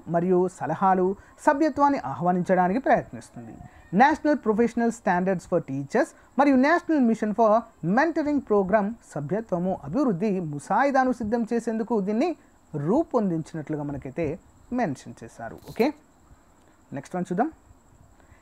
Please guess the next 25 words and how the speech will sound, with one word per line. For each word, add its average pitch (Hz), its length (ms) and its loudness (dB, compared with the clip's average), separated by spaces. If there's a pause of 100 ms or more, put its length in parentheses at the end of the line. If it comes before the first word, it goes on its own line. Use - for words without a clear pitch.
(220)
గిరిజన 320 560 4
వ్యవహారాల 214 760 4
మంత్రిత్వ 196 500 -2
శాఖ 185 320 -2
మరియు 175 540 2 (260)
భారత 143 440 -6
ప్రభుత్వము 170 540 0 (300)
Be 311 240 4
the 254 260 4 (260)
Brand 269 340 4
Ambassador 175 500 2
of 226 160 4 (300)
Tribes 147 520 -2
India 151 260 2 (600)
and 277 60 0 (380)
Be 330 240 4
a 311 40 2
Friend 247 420 2
of, 240 60 0 (460)
ఆ, 185 100 2
Tribes 220 680 0
India 147 180 0 (140)
అనేటువంటి 202 440 0
పోటీ 202 500 0 (260)
ఎవరి 220 540 2